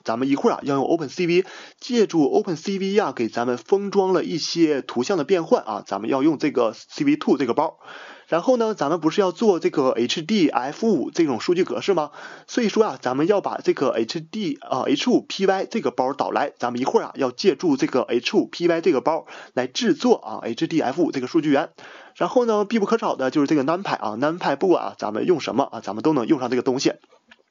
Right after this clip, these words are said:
下边的这些啊，就是咱们可能会用上的一些，啊，写好的一些函数啊，咱们边讲边说。那么首先啊，我这里定-，定义了两个文件夹，我们来看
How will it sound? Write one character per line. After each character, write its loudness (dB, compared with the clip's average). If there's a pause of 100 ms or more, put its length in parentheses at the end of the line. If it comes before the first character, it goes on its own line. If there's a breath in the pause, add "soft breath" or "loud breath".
(520 loud breath)
下 -2
边 0
的 -8
这 2
些 2
啊， -2
就 -2
是 0
咱 -2
们 -8
可 -2
能 0
会 2
用 2
上 -2
的 0 (360 loud breath)
一 -2
些， 2 (100)
啊， -2
写 0
好 -2
的 2
一 4
些 2
函 -4
数 2
啊， -2
咱 -4
们 -4
边 0
讲 -4
边 0
说。 0 (1300 loud breath)
那 0
么 -2
首 2
先 0
啊， -2
我 -2
这 4
里 2
定-， -2
定 2
义 0
了 0
两 -4
个 2
文 -2
件 -2
夹， -2
我 -4
们 -2
来 0
看 -2